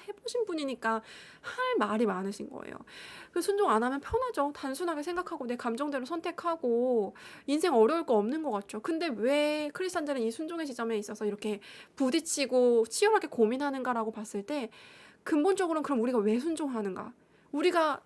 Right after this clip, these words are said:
종이어서, 그래, 하나님이 주인이시죠. 아, 그럼 어쩔 수 없이 우리가 막 정말 끌려가듯이 순종해야 되는 건가? 이거는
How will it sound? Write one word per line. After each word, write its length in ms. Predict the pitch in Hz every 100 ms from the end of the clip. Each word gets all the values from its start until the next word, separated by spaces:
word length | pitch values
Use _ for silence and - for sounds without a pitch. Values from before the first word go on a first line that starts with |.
| -
종이어서, 540 | - 269 285 285 269
그래, 160 | 262 269
하나님이 320 | 311 294 269
주인이시죠. 540 | - 269 277 277 -
아, 160 | 240 254
그럼 160 | 254 247
어쩔 240 | 226 302
수 120 | 294 254
없이 220 | 240 254
우리가 200 | 233 240
막 240 | 220 220
정말 640 | - 233 226 226 247 240 214 - - -
끌려가듯이 720 | - 392 392 381 233 220 247
순종해야 380 | 277 349 349 320
되는 260 | 277 226 208
건가? 400 | 202 185 196 -
이거는 540 | 247 285 285 320 214